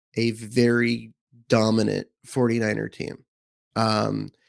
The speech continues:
and just completely tear that roster apart and turn them into, um,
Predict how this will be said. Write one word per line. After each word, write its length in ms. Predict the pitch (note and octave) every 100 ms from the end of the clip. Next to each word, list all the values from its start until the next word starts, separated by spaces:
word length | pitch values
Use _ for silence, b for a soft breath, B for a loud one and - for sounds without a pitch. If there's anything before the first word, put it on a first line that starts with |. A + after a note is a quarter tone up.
| _ _ -
and 680 | B2+ B2 A#2+ A#2 A#2 A2+ -
just 240 | B2+ B2 -
completely 440 | B2+ - C#3+ C3
tear 300 | B2 C3 B2
that 180 | B2 -
roster 400 | G#2+ G#2+ - G2+
apart 340 | G2+ A2 G#2+
and 100 | -
turn 220 | G#2 A2 G#2+
them 140 | G#2
into, 600 | G#2 G2+ - G#2+ G#2 G2 - _ _ _ -
um, 460 | G#2 G#2 G#2 G#2+